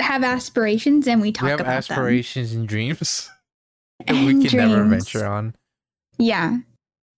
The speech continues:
Speaker 1: Don't let your dreams be dreams.
Speaker 2: <clears throat> Like us.
Speaker 1: Unless they have to be
Speaker 2: Unless
Speaker 1: like
Speaker 2: they have to be.
Speaker 1: ours. 'Cause they're totally unattainable.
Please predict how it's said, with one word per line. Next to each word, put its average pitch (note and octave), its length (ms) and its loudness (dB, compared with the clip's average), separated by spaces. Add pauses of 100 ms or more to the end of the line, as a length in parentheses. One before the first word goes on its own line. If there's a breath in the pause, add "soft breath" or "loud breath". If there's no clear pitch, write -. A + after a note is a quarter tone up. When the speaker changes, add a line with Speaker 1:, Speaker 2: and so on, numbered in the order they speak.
(260)
Speaker 1:
Don't C4+ 220 2
let D4+ 200 2
your D#4 120 2
dreams C4 380 2
be B3 140 0
dreams. A3 720 0
Speaker 2:
<clears throat> - 40 -20 (800)
Like A2+ 200 -6 (220)
us. - 460 -8
Speaker 1:
Unless B3 480 0
they A#3 160 0
have A3 400 -4 (100)
to G3 180 -4
be F#3+ 380 -8
Speaker 2:
Unless A2 340 -4
Speaker 1:
like G#2+ 60 -6
Speaker 2:
they - 60 -4
have - 40 -6
to - 60 -8
be. G#2+ 60 -10
Speaker 1:
ours. - 260 -10 (1040)
'Cause G#3 200 -2
they're G3+ 180 -2
totally G#3+ 460 0
unattainable. - 720 -4